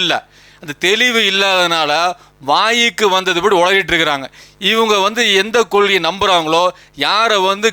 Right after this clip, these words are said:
கடவுள் நினைக்கிறாங்களோ, யாரை பாபான்னு நினைக்கிறாங்களோ, யாரை பிரம்மான்னு நினைக்கிறாங்களோ, இவங்க என்ன சொன்னாலும் கேட்கக்கூடிய அந்த ஒரு மைண்ட்ல தான் இருக்கிறாங்க, அந்த ஒரு மனநிலையில தான் இருக்கிறாங்க. அப்படி இருக்கும்போது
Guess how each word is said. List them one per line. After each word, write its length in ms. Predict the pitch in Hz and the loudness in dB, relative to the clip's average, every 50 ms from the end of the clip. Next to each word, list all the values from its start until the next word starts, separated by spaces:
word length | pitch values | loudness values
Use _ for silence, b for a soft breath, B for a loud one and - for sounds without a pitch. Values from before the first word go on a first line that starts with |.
| 156 180 | -2 -2
கடவுள் 340 | 170 175 190 196 196 180 175 | -2 0 0 0 0 0 0
நினைக்கிறாங்களோ, 580 | 170 175 170 151 165 160 156 151 160 170 180 190 175 B B B B 151 | -2 -2 -2 -2 -2 -2 -2 -2 0 0 0 0 -2 B B B B -4
யாரை 220 | 160 196 208 208 202 160 147 | -2 -2 0 -2 -2 -2 -2
பாபான்னு 480 | 160 180 190 190 196 202 196 190 170 165 | -2 0 0 0 0 0 -2 -2 -2 -4
நினைக்கிறாங்களோ, 540 | 165 170 156 147 156 151 151 147 151 160 175 175 - B B B 156 | -4 -4 -2 -2 -2 -2 -2 -2 0 0 -2 -2 -4 B B B -4
யாரை 220 | 170 196 214 214 202 170 - | -2 -2 0 -2 -2 -2 -2
பிரம்மான்னு 460 | - 185 190 196 214 208 202 190 170 | -2 -2 0 0 0 0 0 0 -2
நினைக்கிறாங்களோ, 580 | 170 180 185 151 180 165 160 151 143 160 190 214 226 202 B B B B B B B 151 139 170 | -2 -2 -2 -2 -2 0 0 0 -2 -2 -2 -2 -4 -4 B B B B B B B -6 -2 0
இவங்க 260 | 196 214 226 196 190 165 151 160 | 0 2 2 0 0 -2 -2 -2
என்ன 260 | 180 208 214 220 214 190 - 208 | -4 -4 -2 -2 -2 -2 -2 -4
சொன்னாலும் 500 | 208 202 190 190 190 208 220 214 175 - - 185 | -6 -4 -2 0 0 2 0 -2 -4 -4 -2 -2
கேட்கக்கூடிய 520 | 190 185 - 185 170 - - 247 240 214 175 156 156 | -2 -2 -2 -4 -4 0 0 0 2 2 0 0 -2
அந்த 300 | 180 208 220 220 214 226 220 202 185 180 | -4 -6 -8 -4 -2 0 2 2 2 2
ஒரு 180 | 180 190 226 226 190 180 | 2 2 2 0 0 -2
மைண்ட்ல 320 | 190 202 196 175 180 190 | -4 -4 -2 -2 -2 0
தான் 100 | 202 190 170 | 0 0 -2
இருக்கிறாங்க, 360 | 156 156 151 147 135 120 - - B B B B B - 170 | -2 -2 -2 -4 -4 -6 -10 -14 B B B B B -4 -4
அந்த 160 | 208 220 214 214 196 | -2 -2 0 0 2
ஒரு 120 | 202 208 190 165 | 2 0 0 0
மனநிலையில 460 | 165 185 214 214 202 190 185 180 185 202 | 0 0 0 0 0 0 0 0 0 0
தான் 100 | 202 185 | 0 0
இருக்கிறாங்க. 380 | 175 160 165 160 156 135 123 - B B B B B B 151 | 0 0 0 -2 -2 -4 -6 -10 B B B B B B -2
அப்படி 200 | 175 160 175 175 190 | -2 0 -2 -2 -2
இருக்கும்போது 580 | 220 254 196 233 208 180 175 170 165 160 175 | -2 -2 0 -2 -2 0 0 0 2 2 2